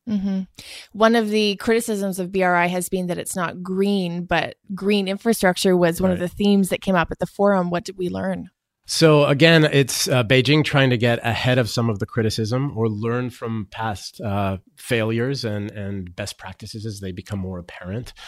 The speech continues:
Speaker 2: Um, Xi Jinping made a commitment to thinking about investing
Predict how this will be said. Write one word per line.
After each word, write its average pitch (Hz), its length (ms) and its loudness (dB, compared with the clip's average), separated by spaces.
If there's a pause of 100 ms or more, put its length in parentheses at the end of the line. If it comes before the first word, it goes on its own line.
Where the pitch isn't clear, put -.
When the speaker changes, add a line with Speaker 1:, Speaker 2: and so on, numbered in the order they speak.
(320)
Speaker 2:
Um, 101 220 -4
Xi 160 180 -4
Jinping 143 400 0
made 127 160 0
a 120 60 -2
commitment 131 520 -4
to 123 340 -2
thinking 147 420 -2
about 117 540 2 (140)
investing 113 760 0